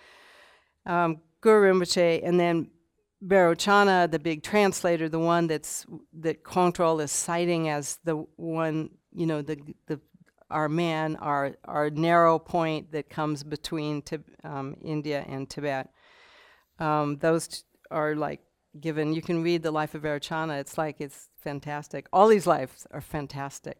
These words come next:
by the way. I just got Jamgon Kongtrul, the translation of Jamgon Kongtrul's, um, uh, life story of Jamyang Khyentse Wangpo.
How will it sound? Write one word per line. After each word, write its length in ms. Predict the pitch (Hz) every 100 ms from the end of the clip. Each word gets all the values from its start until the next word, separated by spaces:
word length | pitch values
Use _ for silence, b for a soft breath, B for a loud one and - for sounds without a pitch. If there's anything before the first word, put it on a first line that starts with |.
| -
by 100 | -
the 140 | 143
way. 260 | 135 - - _ _ -
I 120 | 165
just 340 | 165 190 185 - _ _
got 460 | 160 151 143 - -
Jamgon 360 | 151 151 151 143
Kongtrul, 360 | 156 147 160
the 80 | 143
translation 640 | - 160 156 151 - 165 160
of 100 | 156
Jamgon 360 | 160 156 160
Kongtrul's, 580 | 160 156 165 147 143 -
um, 280 | 147 143 143 b b b b b b _ 160
uh, 300 | 147 147 143 - _
life 580 | - 165 156 156 - - -
story 580 | - - 156 151 147
of 400 | - 147 143 135 143 _ -
Jamyang 340 | 151 151 147
Khyentse 300 | 147 151 -
Wangpo. 640 | 143 143 147 - 135 135